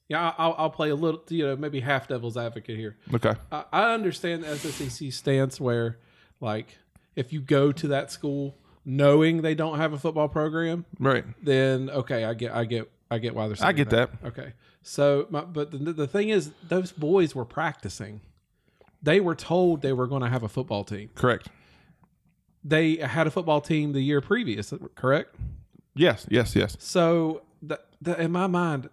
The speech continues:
Speaker 1: that's just, why are you punishing kids for being told by adults that they're gonna have a football team?
Speaker 2: Right. I, I mean, I agree with you a hundred percent, and I definitely, definitely understand what you're talking about when you talk about, you know, you're going to that school knowing that,
Speaker 1: Right.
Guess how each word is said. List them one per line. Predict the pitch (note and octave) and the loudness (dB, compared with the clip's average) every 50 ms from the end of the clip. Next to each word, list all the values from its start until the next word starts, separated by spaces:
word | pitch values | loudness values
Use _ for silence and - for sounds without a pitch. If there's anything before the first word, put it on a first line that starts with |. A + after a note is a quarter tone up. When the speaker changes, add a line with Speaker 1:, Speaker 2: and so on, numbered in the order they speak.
| _ - | _ -10
Speaker 1:
that's | C#3+ E3 E3+ E3 - - | -6 -6 -6 -6 -8 -6
just, | - G3 F#3 E3+ - - - _ - - D#3 - | -2 -2 -2 -2 -4 -8 -16 _ -20 -20 -18 -14
why | - D3 C#3+ E3+ | -10 -8 -4 -4
are | G3 G3+ | -2 -2
you | G#3 F#3+ D#3+ | -2 -4 -4
punishing | - - D#3+ E3+ F3 D#3 - D3 C3 C3 | -4 -4 -2 -2 -2 -4 -4 -6 -6 -6
kids | - - E3 D#3+ C#3+ C#3 - _ _ _ _ _ | -4 -2 -4 -4 -4 -6 -14 _ _ _ _ _
for | - D3 C3+ | -6 -6 -4
being | D3 D3 D#3 C#3+ | -2 -2 -4 -4
told | C3 - D3 D#3+ D#3 | -2 -2 -2 -2 0
by | C#3+ C3 A#2+ | 0 2 0
adults | A#2 A#2 A2+ C3 C#3+ C3+ A2+ - - - - - - _ - | 2 4 6 6 6 6 4 -2 -8 -12 -12 -12 -12 _ -4
that | - C3+ - | -4 -2 0
they're | C3+ B2+ | 0 -2
gonna | B2 C#3+ C#3 B2+ | 0 0 -2 -2
have | B2 A#2+ | -2 -4
a | A2 | -6
football | - - A#3+ G#3 G#2+ G2+ | -8 -10 -8 -6 -8 -8
team? | - - - - A#2+ _ _ - - | -10 -14 -20 -20 -20 _ _ -2 2
Speaker 2:
Right. | A2+ A#2 G2+ F#2 - _ _ _ _ _ _ _ _ _ _ _ _ _ _ _ - - | 4 4 4 4 0 _ _ _ _ _ _ _ _ _ _ _ _ _ _ _ -4 0
I, | - D#3 D3 C#3+ | 2 4 4 6
I | |
mean, | D#3+ E3 D#3+ | 6 6 6
I | F#3 A3+ A#3 | 6 4 4
agree | F#3+ C3+ F3+ A3+ | 4 4 4 6
with | G#3+ D3+ A#2 B2+ | 6 6 6 6
you | A#2+ | 6
a | A#2 | 6
hundred | C3 D#3 D#3 C#3+ | 6 4 4 4
percent, | - B2 - F3+ F3 C#3 | 2 2 4 4 4 4
and | D3 D3+ | 4 4
I | D#3+ E3 | 4 4
definitely, | C#3+ C#3+ F#3+ F#3+ - F#3 F3+ E3 | 4 4 2 4 4 4 4 4
definitely | C#3 B2 A2+ - - G3 - B2+ B2+ D3+ E3+ F3 - D3 C#3+ | 2 0 -6 -10 -12 -10 -4 2 4 4 4 4 4 4 4
understand | C#3+ C#3+ C3 - - C3+ C3 | 4 4 2 2 4 4 4
what | B2 A#2 | 4 2
you're | A#2+ G#2+ | 2 4
talking | C3+ B2 B2 A#2 A#2+ | 4 4 4 4 4
about | A2 A2+ G#2+ | 2 4 4
when | G#2+ A#2+ | 4 4
you | A#2+ | 2
talk | A2+ B2 A2 A2+ A2 | 4 4 4 4 4
about, | G#2 A2+ A2+ G#2+ - - - - - - - - - - | 4 4 4 2 2 -4 -14 -20 -20 -18 -18 -16 -8 0
you | G#2+ C#3 | 2 4
know, | B2+ | 4
you're | A#2 A#2+ B2+ B2+ | 6 6 4 4
going | A#2 C3+ C#3 C3 | 6 4 4 6
to | B2 | 6
that | A#2+ A2+ - | 4 4 2
school | - - A#2+ A#2 A2+ | 4 4 4 6 6
knowing | A#2 A2+ A2+ A2 A2 | 6 6 6 6 4
that, | A2+ A#2 | 4 4
Speaker 1:
Right. | A2 G#2+ G#2+ G#2 | 4 4 2 2